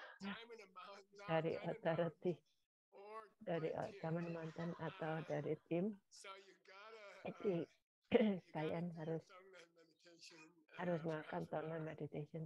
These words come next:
Speaker 1: selama
Speaker 2: Every day.
Speaker 1: setengah jam
Speaker 2: Secondly,
Speaker 1: setiap hari.
Speaker 2: uh, you will have to submit
Speaker 1: Kemudian
Speaker 2: to
Speaker 1: yang ber-,
Speaker 2: training.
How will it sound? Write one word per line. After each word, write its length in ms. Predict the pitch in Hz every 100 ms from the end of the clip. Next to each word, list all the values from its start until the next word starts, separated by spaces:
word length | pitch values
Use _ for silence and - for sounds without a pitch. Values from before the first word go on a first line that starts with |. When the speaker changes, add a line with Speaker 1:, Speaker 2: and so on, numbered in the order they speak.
| -
Speaker 1:
selama 320 | 156 147 -
Speaker 2:
Every 80 | 156
day. 320 | - - -
Speaker 1:
setengah 280 | 170 160 160 143
jam 120 | 156
Speaker 2:
Secondly, 120 | 156 -
Speaker 1:
setiap 160 | 156 151
hari. 240 | 147 143 147 160 - _ _ _ _ _
Speaker 2:
uh, 340 | 170 165 165 165 156 156
you 100 | 180 180
will 80 | 175
have 200 | 175 170
to 40 | -
submit 80 | 175
Speaker 1:
Kemudian 460 | 175 180 170 165 180
Speaker 2:
to 80 |
Speaker 1:
yang 140 | 190 165 -
ber-, 160 | 165
Speaker 2:
training. 160 | 156 -